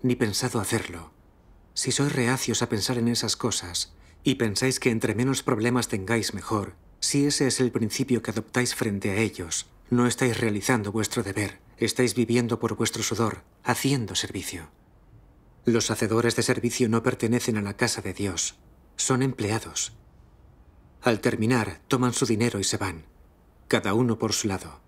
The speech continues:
convirtiéndose en extraños. Esa es su relación con la casa de Dios. Los miembros de la casa de Dios son diferentes, son muy diligentes en todo en la casa de Dios,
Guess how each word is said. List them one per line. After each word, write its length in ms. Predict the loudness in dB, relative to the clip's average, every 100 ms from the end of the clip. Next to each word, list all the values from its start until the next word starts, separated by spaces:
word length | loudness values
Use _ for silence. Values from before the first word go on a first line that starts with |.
| -20 -20 -20 -2
convirtiéndose 720 | 0 0 0 0 0 0 -2
en 80 | -2
extraños. 720 | -2 -2 -2 -4 -6 -6 -8 -20 _ -8
Esa 300 | -2 -2 -2
es 120 | -2 2
su 140 | 2
relación 480 | 2 -2 2 2 4
con 140 | 2
la 100 | 0
casa 220 | 0 0
de 120 | -2 -6
Dios. 420 | -8 -6 -6 -8 -20 -20 -20 -20 -20 -20 -20 _ _ -20 -20 -20 -20 _ _ _ _ _ _ _
Los 220 | 2 2
miembros 340 | 4 4 4 2
de 80 | 0
la 140 | 0
casa 180 | -2 0
de 120 | 0
Dios 200 | 0 0
son 140 | -2
diferentes, 800 | -6 -4 -2 -2 -4 -6 -6 -6 -6
son 260 | -2 0
muy 160 | 0 0
diligentes 580 | 0 0 0 0 0 -2
en 140 | -2
todo 260 | 0 0 0
en 80 | -2
la 120 | -2
casa 220 | -2 -2
de 120 | -4
Dios, 400 | -4 -4 -4 -6